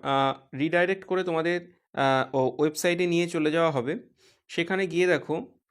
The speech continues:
প্রথমেই লেখা রয়েছে ডব্লিউবি, আমি একটুখানি জুম করে দেখাই, ডব্লিউবি মাধ্যমিক ক্লাস টেন্থ রেজাল্ট দু হাজার পঁচিশ,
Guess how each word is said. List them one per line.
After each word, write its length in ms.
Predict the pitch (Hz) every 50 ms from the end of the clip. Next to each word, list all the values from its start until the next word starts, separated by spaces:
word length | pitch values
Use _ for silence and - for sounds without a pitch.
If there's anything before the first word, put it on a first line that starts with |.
| _ _ -
প্রথমেই 320 | 160 156 - 185 196 202
লেখা 220 | 185 175 170 180
রয়েছে 240 | 180 185 180 190 196
ডব্লিউবি, 480 | 165 151 151 147 151 170 175 170 165 147
আমি 120 | 143 151
একটুখানি 320 | 151 151 - - 160 160 147
জুম 200 | 139 147 156 160
করে 220 | - 160 147 139
দেখাই, 360 | 131 117 117 - 131 151 208 - - _ _ _ _ _ - 139
ডব্লিউবি 600 | 127 - 147 143 - 170 175 170 190 196 208 - -
মাধ্যমিক 720 | 131 135 139 139 139 139 - - 175 185 196 208 202 -
ক্লাস 260 | 170 156 156 151 -
টেন্থ 220 | - 160 160 170 165
রেজাল্ট 320 | 151 139 139 170 190 185
দু 60 | 151 151
হাজার 180 | 147 147 156
পঁচিশ, 540 | 147 - 151 151 147 - 101 98 - - -